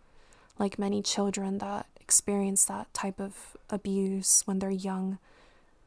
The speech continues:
it's natural to make it about yourself and to think that you have done something that has merited those screams and those insults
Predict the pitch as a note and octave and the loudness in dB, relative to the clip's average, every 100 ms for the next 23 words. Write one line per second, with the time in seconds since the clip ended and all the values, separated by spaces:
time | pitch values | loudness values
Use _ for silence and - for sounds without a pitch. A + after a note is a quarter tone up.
0 | - _ - - - - G#3 - G#3 G3+ | -20 _ -20 -20 -18 -4 4 6 6 2
1 | - G#3 G3+ G3 - G3+ G3 G3+ G3 F#3+ | 2 2 2 2 0 0 0 -2 -6 -4
2 | G3 - G3+ G3 - G3 F#3+ - - - | -4 -4 -2 2 2 2 -6 -12 -14 -8
3 | G3+ F#3+ - G3 - G3+ G3+ - - G3 | -4 -2 -4 -6 -2 -2 0 -4 -6 -2
4 | G3+ G3+ G3+ G#3 - G3 F#3+ - G3 F#3+ | 0 2 0 -2 0 0 6 6 4 -2
5 | G3 F#3+ G3 G3 - G3+ F#3+ G3 G3 - | -2 -2 0 0 2 4 2 0 -2 -4
6 | - - - - - - - - - - | -6 -14 -10 -6 2 4 4 -2 -8 -8
7 | - - - - - - G3+ G3+ A3 - | 0 2 2 0 -20 -6 -2 0 4 2
8 | G#3+ G3 - - - - - | 4 2 2 0 -8 0 0